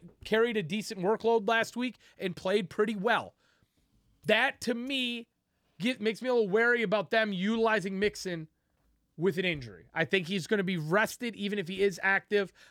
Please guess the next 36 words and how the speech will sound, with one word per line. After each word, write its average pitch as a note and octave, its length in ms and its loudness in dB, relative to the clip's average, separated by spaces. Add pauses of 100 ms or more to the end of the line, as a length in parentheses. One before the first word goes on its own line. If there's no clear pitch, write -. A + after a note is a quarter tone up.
(120)
I F#3 200 4
would E3 340 -4
really, A#3+ 280 2
really G#3+ 260 2
look G3+ 240 -2
into F3 520 -4
the C#3+ 80 -14
Mixon D#3+ 400 -6
thing C3+ 280 -8
going C#3+ 260 -6
forward C3+ 360 -8
this B2 200 -12
week. G3+ 320 -6 (1000)
And G#3 160 6
one B3+ 180 4
other B3 240 2
guy B3 220 2
that A#3 120 2
I'm G#3+ 120 0
not A3+ 180 2
a G#3+ 40 -4
huge A#3 380 -6
fan B3 300 -2
of, C#4 260 -4 (960)
and E3+ 120 0
I E3 100 0
know F#3 120 0
this E3+ 140 -8
one's E3 160 -8
gonna D3+ 120 -6
really C#3+ 200 -6
pain B2 300 -10
you, G#2 80 -16 (1200)
Cordero D3+ 260 -4
Patterson. B2+ 440 -10 (2250)
I, D#3 200 2